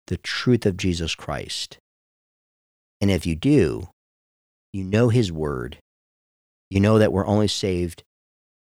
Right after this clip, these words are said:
through faith in his grace, not of ourselves, but a gift.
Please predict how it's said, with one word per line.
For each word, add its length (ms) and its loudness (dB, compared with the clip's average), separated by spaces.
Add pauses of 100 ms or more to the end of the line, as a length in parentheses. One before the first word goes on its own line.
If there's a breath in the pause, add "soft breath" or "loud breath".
through 240 0
faith 580 2
in 180 0
his 180 -2
grace, 560 -6 (100)
not 260 0 (120)
of 100 0
ourselves, 720 -2 (420)
but 120 -4
a 80 -2
gift. 520 -6